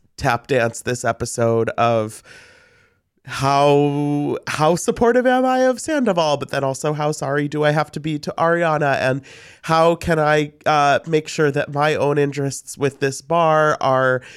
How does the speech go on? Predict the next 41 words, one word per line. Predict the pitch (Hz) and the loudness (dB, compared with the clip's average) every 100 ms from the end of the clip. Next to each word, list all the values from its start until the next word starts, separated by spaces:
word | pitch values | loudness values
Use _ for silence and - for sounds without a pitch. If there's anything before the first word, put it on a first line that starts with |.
| - - - | -20 -14 -2
uh, | 143 131 | 2 2
being | - 135 123 | 0 -4 -4
spoken | - 196 180 180 170 | -2 0 0 -2 -4
for, | 175 170 165 | 2 4 4
but | 156 151 - | 2 0 2
also | 151 - 160 147 143 - | 0 0 2 4 2 0
I | 139 | 0
don't | 143 | 2
wanna | 139 139 | 2 0
get | 139 127 - | 0 -2 -2
canceled, | 151 147 - 151 143 135 131 - - _ _ _ _ - - | -2 -2 -2 0 2 2 -2 -18 -20 _ _ _ _ -18 -16
you | 160 156 139 | -8 0 2
know, | 120 - | 2 2
et | 165 | -2
cetera, | - 170 147 147 | 0 2 2 2
et | - | 0
cetera, | 151 135 127 | 0 2 2
et | 127 | 2
cetera. | 175 147 131 127 127 | 0 2 4 2 0
He | 156 | -10
clearly | - 170 156 151 143 139 | -6 -2 0 2 0 -2
is | 147 131 120 - 143 | 0 0 -2 -6 -4
in | 127 | -4
a | |
tough | - 139 - | -2 -4 -4
spot | - 156 - | 0 0 0
because | 127 127 120 - | -6 -4 -6 -4
he, | 123 110 | -4 -4
you | - 117 | -4 0
know, | 104 | 0
did | 120 120 120 | 0 -4 -4
some | 110 | -12
shitty | - 117 110 | -6 -6 -4
things. | 143 139 127 131 - - - - - | 0 0 -2 -8 -14 -20 -20 -18 -2
Um, | 139 131 117 - _ _ _ _ _ _ - 120 | 2 2 0 -10 _ _ _ _ _ _ -20 -2
but | 151 - | 0 2
when, | 143 139 139 - 127 - | 2 2 -2 -6 -12 -4
when | 160 151 | -2 0
he's | 190 208 | -2 0
talking | 202 190 165 | -2 -2 -8
to | - - 139 131 | -8 -6 -4 -4